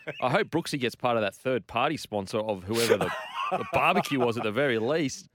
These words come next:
Speaker 1: Barbecues are us? I don't
Speaker 2: Maybe.
Speaker 1: know.
Speaker 2: I mean, whoever did get it, that's some great advertising. So, look.
Speaker 1: Absolutely.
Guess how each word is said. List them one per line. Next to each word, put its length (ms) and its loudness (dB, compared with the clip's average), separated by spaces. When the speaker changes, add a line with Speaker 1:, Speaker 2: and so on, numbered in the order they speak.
Speaker 1:
Barbecues 480 0
are 120 -4
us? 360 -10
I 40 -14
don't 20 -4
Speaker 2:
Maybe. 260 0
Speaker 1:
know. 180 -4
Speaker 2:
I 80 2
mean, 140 2
whoever 300 2
did 220 -2
get 100 2
it, 60 2
that's 180 -2
some 160 -6
great 320 0
advertising. 720 0
So, 180 0
look. 240 0
Speaker 1:
Absolutely. 540 -10